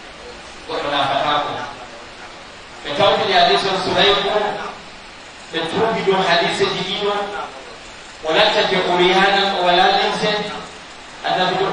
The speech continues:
ummi mo ga hokko be mo sadaka, yiya mo hokka mo sadaka. Annabi ko reeni mo bo, ha o tini na de ma ko na. Se jo ki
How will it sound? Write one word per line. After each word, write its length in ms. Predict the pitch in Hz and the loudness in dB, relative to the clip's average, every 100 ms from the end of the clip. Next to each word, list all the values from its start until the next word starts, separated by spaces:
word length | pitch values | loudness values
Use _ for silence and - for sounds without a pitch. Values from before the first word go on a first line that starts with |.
| - | 2
ummi 160 | 214 208 | 0 0
mo 100 | 196 190 | 0 2
ga 100 | 190 | 4
hokko 280 | 202 214 208 180 | 4 2 2 2
be 40 | 185 180 | 2 2
mo 40 | 175 | 2
sadaka, 380 | 180 180 175 175 | 4 4 4 2
yiya 320 | 160 156 190 - | 2 2 2 2
mo 160 | - | 2
hokka 180 | 226 226 202 | 2 2 2
mo 80 | 196 | 4
sadaka. 360 | 208 302 302 311 320 - - - - | 4 4 4 4 2 0 -6 -12 -6
Annabi 400 | - 147 156 156 | -4 -2 -4 -2
ko 160 | 151 147 | 0 0
reeni 480 | 165 190 196 180 | 2 2 2 0
mo 80 | 160 156 | 0 0
bo, 160 | 160 175 175 175 - 143 - | 2 0 0 -2 -6 -12 -6
ha 80 | - 151 | 0 4
o 40 | - | 4
tini 320 | 185 190 - | 2 -2 -2
na 240 | - - | 0 2
de 80 | - - | 2 0
ma 160 | - | 0
ko 80 | - | 0
na. 140 | - - - - - - - | -2 -4 -6 -12 -12 -10 -10
Se 160 | - 165 | -6 -4
jo 160 | 160 | -4
ki 80 | 160 | -4